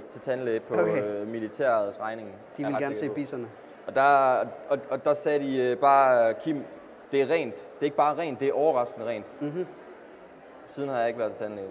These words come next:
Speaker 2: Nej, så tænkte du, "Det må jo også være nok for den her
Speaker 1: Men
Speaker 2: gang."
Speaker 1: jeg har, jeg har også vanvittigt gode tænder.
Speaker 2: Ja.
Speaker 1: Og det er jo netop derfor, at jeg går hen og spørger, at I sælger bambustandbust-, bambustandbørste soft,
Speaker 2: Mhm.
Speaker 1: bambustandbørste medium.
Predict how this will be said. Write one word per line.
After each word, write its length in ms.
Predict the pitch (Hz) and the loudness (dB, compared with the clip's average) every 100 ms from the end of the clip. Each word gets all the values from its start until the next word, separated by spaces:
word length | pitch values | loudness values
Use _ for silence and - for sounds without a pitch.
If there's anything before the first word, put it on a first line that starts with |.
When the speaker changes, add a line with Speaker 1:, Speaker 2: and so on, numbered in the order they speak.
| 127 | -4
Speaker 2:
Nej, 160 | 143 | -4
så 120 | 120 | -6
tænkte 280 | 143 147 117 | -6 -6 -6
du, 40 | 110 - | -10 -2
"Det 120 | 180 | 0
må 100 | 175 | 2
jo 100 | 170 156 | 0 0
også 160 | 156 | -2
være 120 | 151 | -2
nok 240 | 135 143 - | 0 -2 -4
for 120 | - | -8
den 80 | 123 | -8
her 80 | 117 | -8
Speaker 1:
Men 80 | |
Speaker 2:
gang." 80 | 110 | -4
Speaker 1:
jeg 80 | 117 | 0
har, 200 | 120 113 | 2 4
jeg 120 | 113 | 4
har 160 | 123 131 | 4 4
også 140 | 110 | 2
vanvittigt 380 | 120 160 156 131 | 0 0 -2 -2
gode 160 | 127 131 | -4 -4
tænder. 240 | 143 120 98 - - | -4 -6 -8 -14 -10
Speaker 2:
Ja. 80 | 185 - - | -8 -8 -4
Speaker 1:
Og 80 | 139 | 4
det 80 | |
er 40 | 196 | 4
jo 60 | |
netop 260 | 233 240 240 | 6 4 8
derfor, 280 | 233 190 185 | 6 8 6
at 180 | 180 147 | 6 6
jeg 120 | 147 | 2
går 80 | 147 | 4
hen 160 | 156 190 | 2 2
og 60 | |
spørger, 360 | 127 185 165 107 92 - - - - | 0 6 8 6 2 -10 -14 -16 -8
at 120 | 117 131 | -6 -6
I 80 | |
sælger 600 | 160 185 156 139 113 104 92 - - - | 0 0 4 4 4 0 -4 -14 -18 -6
bambustandbust-, 720 | 135 143 143 143 127 117 107 - - - - - - - | -4 -4 -4 -6 -6 -8 -14 -18 -20 -20 -20 -20 -20 -4
bambustandbørste 800 | 139 170 175 - 156 151 143 135 | -2 0 -2 -2 -4 0 0 -2
soft, 520 | 117 160 170 - - - - - | -4 2 4 2 -4 -14 -14 -12
Speaker 2:
Mhm. 280 | 127 123 156 - - | -12 -8 -8 -8 -2
Speaker 1:
bambustandbørste 880 | 135 147 139 - 143 131 120 120 117 | -2 -2 -8 -6 -6 -2 -2 -2 -2
medium. 440 | 170 226 143 107 | 0 0 -2 -4